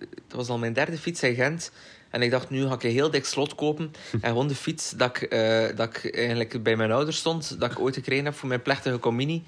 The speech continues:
Speaker 1: had ik dan in Gent gezet. En dat was het stomste nooit, want dat heeft geen vier weken geduurd.
Speaker 2: Ik vroeg me vooral af, we weten dat Tim is, eh, gedegradeerd, hè. Die was ooit, weet ik veel, hoofdinspecteur en is die,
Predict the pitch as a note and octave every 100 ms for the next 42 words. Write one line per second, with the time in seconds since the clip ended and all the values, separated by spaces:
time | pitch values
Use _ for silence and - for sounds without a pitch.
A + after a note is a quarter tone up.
0 | - - - - - B2+ C3 B2 A#2 A2
1 | A2+ A#2+ C3+ - - A#2 A#2 A#2 A#2 A#2
2 | - - - - C3 C#3 C3 A#2 A#2 A#2+
3 | A#2+ A#2 - - E2+ D#2 - - A#2+ A#2+
4 | A#2 - C3 B2+ C3 A#2+ B2 B2 B2+ A2+
5 | G#2+ - - - - - - G#2+ - F#2
6 | D#2+ E2+ F2 A2+ A2+ - E2+ F2 G2+ A#2
7 | G#2 F2 - - - G2 - G2+ - A2
8 | G2+ - G2+ G#2+ G#2 G#2+ F#2+ F#2 A2 G#2+
9 | G2 F2+ G2 G2 G2 G2+ G2 G2 F2 F2
10 | - A2 - G#2 - G2+ G#2 F2+ F#2 F2
11 | F#2+ F2+